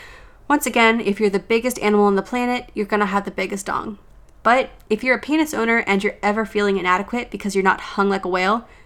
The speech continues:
you should be happy. The blue whale penis length has been hard to define super accurately because the best way to do that is while it's erect, which happens during sex. And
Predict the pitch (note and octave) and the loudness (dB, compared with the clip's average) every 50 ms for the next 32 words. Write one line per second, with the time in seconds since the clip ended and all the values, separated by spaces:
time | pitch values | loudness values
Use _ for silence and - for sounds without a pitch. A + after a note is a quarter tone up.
0 | - - - G3+ G3 F#3 F#3+ F#3 - G3 F3+ G3 A3 A3 A3+ C4+ E4+ F4 - F3+ | -20 -18 -12 -10 -6 -6 -4 -4 -4 -6 -4 -4 -4 -2 0 0 0 0 0 -4
1 | - G#3+ G#3 - - - - - - - - - - - - - - A#3 G#3 A#3+ | -6 -6 -12 -16 -18 -20 -20 -20 -20 -20 -20 -20 -20 -20 -16 -6 -4 -4 -4 0
2 | C#4 D#4 D#4 D4 C4 B3+ B3 B3 - - A#3 A#3+ A#3+ - B3+ C4 C4 - - G#3+ | 0 2 4 6 6 6 4 4 0 -2 -2 -2 0 0 -2 -2 -2 -4 -6 -6
3 | G3+ G3 G3+ G#3 G3+ G3+ G3 F#3 - - - - - - F#3+ - - G3 G3 G#3 | -6 -2 0 0 0 0 0 -2 -6 -12 -20 -18 -14 -12 -6 4 6 6 6 6
4 | G3+ G3 - G3 F3+ G3 G3 G3 F#3 F#3 F#3+ G3 G3 - G#3+ G3+ - G3 - F#3+ | 2 -2 -4 -4 -4 -2 0 0 0 2 2 -2 -2 -4 -6 -6 -4 -2 -2 -2
5 | F#3+ F#3+ - G#3+ G#3+ - A3+ A#3+ A#3 A3+ G3+ G3 - - G#3 F#3+ G3 G#3 F#3+ - | -2 -2 -2 -6 -6 -4 -4 -6 -6 -6 -8 -8 -6 -6 -6 -6 -4 -6 -8 -8
6 | - - F#3+ G3 G#3+ - - G#3+ G#3 G3+ F#3+ F#3+ - G3 F#3+ F#3+ G3+ A3+ C4 B3+ | -4 -2 -2 0 0 -2 -2 -2 0 0 0 -2 -4 -6 -4 -2 0 0 0 0
7 | - - G3 G3 F#3+ F#3 F3+ - - - - - G3+ G3 G3 F#3 - G3+ - G3+ | -2 -2 0 0 0 0 -2 -8 -12 -14 -14 -8 0 0 0 0 0 -4 -8 -8
8 | F#3+ - - - - - - - - - - - - - - - G#3 G#3+ C4 - | -6 -6 -8 -8 -10 -14 -20 -20 -20 -20 -20 -20 -20 -18 -8 -2 0 0 0 0
9 | - - - - - - - - - - - - - - G3+ G3+ G3 - A#3 B3 | -6 -8 -8 -14 -20 -20 -20 -20 -16 -8 -8 -6 -4 0 0 -2 0 0 -2 -2
10 | A#3+ - - F#3+ F3+ - - - - - - - - - - - - - - - | 2 4 4 4 4 0 -10 -12 -12 -14 -16 -20 -20 -20 -20 -20 -20 -20 -10 -4
11 | G#3 G#3 G3 F#3+ F#3+ F#3+ F#3+ F#3 - | -2 0 0 0 0 -4 -6 -8 -12